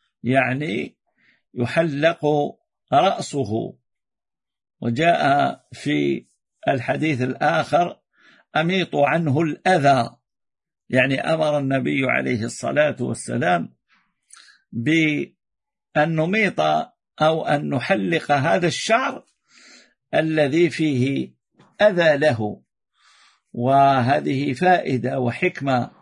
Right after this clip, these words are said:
من هذا ال-، الحلق، حتى نبعد عنه مثل هذا الضرر.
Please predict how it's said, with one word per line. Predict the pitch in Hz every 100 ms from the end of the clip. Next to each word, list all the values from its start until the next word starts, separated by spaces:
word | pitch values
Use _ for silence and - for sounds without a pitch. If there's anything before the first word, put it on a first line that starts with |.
| _ _ _ _ _ -
من | 123 120
هذا | 120 151 120 - _ _ -
ال-، | 135 123
الحلق، | 120 123 107 - 175 147 - - _ _ _ _ _ _ _ _ _ -
حتى | - 180 - 143 156 175 190 - _ _ _ -
نبعد | 135 220 175 156 170 151
عنه | 143 147 147 113 120 113 - _ _ _ _ _ _ _ _ _ _ -
مثل | 196 240 175 147
هذا | 147 170 139
الضرر. | 127 107 151 135 120 101